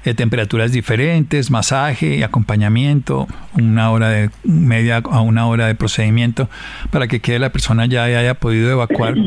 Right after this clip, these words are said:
<clears throat> ¿Cuáles son los beneficios posteriores? Hablemos, nos está hablando del estreñimiento, se puede llegar a mejorar completamente. Y para otras funciones corporales, ¿de qué le sirve a la gente? Desde la medicina lo vemos claramente,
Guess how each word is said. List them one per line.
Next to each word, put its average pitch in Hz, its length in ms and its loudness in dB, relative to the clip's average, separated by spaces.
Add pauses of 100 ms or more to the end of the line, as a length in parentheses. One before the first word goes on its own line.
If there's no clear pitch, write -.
<clears throat> - 180 -12
¿Cuáles 160 180 0
son 196 100 2
los 190 100 2
beneficios 147 560 0
posteriores? 127 840 -2
Hablemos, 135 560 0
nos 139 260 0
está - 140 -4
hablando 127 220 0
del 123 80 0
estreñimiento, 120 640 2
se 113 80 0
puede 127 160 -2
llegar 110 200 0
a 117 60 0
mejorar 107 380 0
completamente. 135 800 0 (320)
Y - 60 -2
para 147 240 0
otras 160 280 -2
funciones 151 500 0
corporales, 143 500 0
¿de 139 80 0
qué - 140 -2
le 147 100 0
sirve 160 360 0
a 151 40 0
la 143 100 -2
gente? 147 300 2
Desde 120 240 0
la 110 120 2
medicina 123 440 2
lo 139 140 2
vemos 123 220 0
claramente, 151 520 0